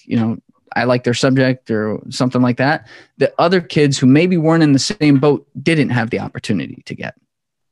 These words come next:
And that's not the teacher's fault either. You know, that's just how it is. And I think about these things a lot because you, you can't have everyone win, but you wanna create a system that incentivizes at least some people to be able to. And it's not to say that people aren't winning right now. Yeah, there's entrepreneurs out there. There's people trying to win and do it. Like, that's what I'm trying to do right now.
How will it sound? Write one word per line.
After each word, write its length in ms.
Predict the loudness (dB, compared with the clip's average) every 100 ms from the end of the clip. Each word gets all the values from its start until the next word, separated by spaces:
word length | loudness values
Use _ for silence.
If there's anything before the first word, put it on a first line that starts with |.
| _
And 120 | 0
that's 180 | 0 0
not 140 | -2 -2
the 60 |
teacher's 340 | 0 -2 -2 -10
fault 240 | -10 -8
either. 180 | -8 -12 _ _ _
You 100 | 0
know, 120 | 2
that's 200 | 0 -2
just 140 | -2
how 160 | -2 0
it 80 | 0
is. 400 | 0 -2 -14 -18 _ _ _ _ _ _ _
And 400 | 0 2 4 2 -4 _ -8
I 100 | -2
think 220 | 0 2
about 200 | 2 0
these 180 | 0 0
things 220 | 0 0
a 40 |
lot 260 | 2 0 0
because 340 | -2 0 2
you, 120 | 0 0
you 140 | -2
can't 320 | 0 0 0 0
have 180 | 0
everyone 480 | 0 2 2 4 4
win, 460 | 4 4 4 2 -2 _ _ _ _ -2
but 120 | 0
you 120 | 2
wanna 220 | 4 2
create 280 | 2 2 2
a 40 | 2
system 460 | 2 0 4 4
that 100 | 6 4
incentivizes 880 | 4 2 2 2 2 2 2 0 0
at 160 | 0
least 240 | 2 2 4
some 220 | 2 2
people 400 | 2 0 0 -2
to 160 | -2 -2
be 180 | 2 2
able 220 | 0 -2
to. 160 | -10
And 1300 | -14 -18 _ _ _ _ _ _ _ _ _ _ -4 -2
it's 100 | 0
not 140 | -2
to 80 | 0
say 180 | 0 2
that 300 | 0 -2 -4
people 240 | 0 2
aren't 300 | 4 2 2
winning 260 | 4 4 4
right 120 | 4
now. 200 | 0 0
Yeah, 220 | 0 2
there's 140 | 2
entrepreneurs 540 | 0 -2 -2 0 0 0
out 140 | -4
there. 100 | -4
There's 140 | -4 -4
people 260 | -4 -2
trying 180 | -2 0
to 80 | 2
win 240 | 2 2
and 100 | 2
do 120 | 0
it. 120 | -2 -4
Like, 120 | -4
that's 200 | -4 -2
what 100 | 0
I'm 120 | 0
trying 200 | 0 -2
to 80 | -2
do 140 | -4
right 180 | -6 -8
now. 240 | -10 -14